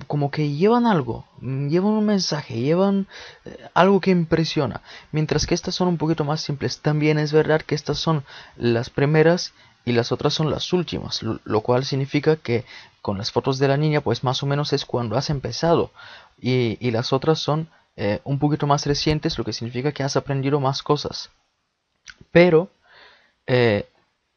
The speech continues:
aquí también tienes la de, la de blanco y negro que me ha gustado tanto,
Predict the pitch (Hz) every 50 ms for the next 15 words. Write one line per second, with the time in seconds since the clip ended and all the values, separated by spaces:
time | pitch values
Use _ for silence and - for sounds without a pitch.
0 | _ _ _ _ _ _ _ _ _ _ _ _ - 107 - 131 - 156 147 143
1 | 143 147 143 - 147 151 156 180 - - - - - _ _ _ _ - - 120
2 | 120 113 110 110 107 107 104 98 92 90 - - 117 110 107 113 120 123 123 127
3 | - 139 139 135 143 156 165 160 - 123 113 110 107 117 - - 117 110 110 -
4 | 143 165 170 160 - 131